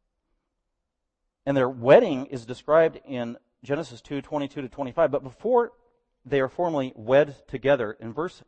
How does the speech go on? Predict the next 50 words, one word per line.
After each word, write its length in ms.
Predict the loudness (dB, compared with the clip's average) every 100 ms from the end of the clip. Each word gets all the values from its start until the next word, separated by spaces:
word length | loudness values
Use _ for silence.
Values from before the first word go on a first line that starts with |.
| _
eighteen 460 | -6 -6 -6 -8 -8
of 80 | -4
Genesis 340 | -6 -6 -12
chapter 280 | -6 -6 -6
two, 140 | -14
this 180 | -14 -14
is 120 | -14 -2
absolutely 760 | 0 0 -2 -6 -4 -6 -8
key. 300 | -10 -12 -12 _ _ _ _ _ _ _ _ -4
Remember, 160 | -2
there 160 | 0 0
is 120 | 2
no 180 | 2 2
sin 240 | 0 0
in 80 | 0
the 60 | 0
world. 340 | 2 2 0 _ _ _ _ _ _ _ _
Humans 360 | -2 0 0
are 80 | 2
not 240 | 2 2 2
fallen. 360 | 2 2 0
Humans 340 | -2 -4 -2 0
are 60 |
not 160 | -2 -2
sinful 480 | -2 0 0 2 0
at 100 | 0
this 140 | -8
point. 260 | 0 0 2
The 60 |
only 160 | 0 -2
human 220 | -4 0
actually 260 | 0 0 -4
that 100 | -6
exists 320 | -2 -4 -4
is 140 | 0
Adam. 320 | 6 8 8 2 -10 -2
He 160 | 2
is 120 | 2
very 400 | 4 8 8 6
good. 380 | 4 4 4 2 -4 _ _ _ _ 2
He 100 | 4
is 120 | 6
without 400 | 6 8 8 4
sin. 340 | -2 0 2
He 40 | 2
doesn't 160 | 0
have 120 | 0
a 40 | -2
sin 320 | -2 -4 0
nature. 460 | -2 -2 -4 -6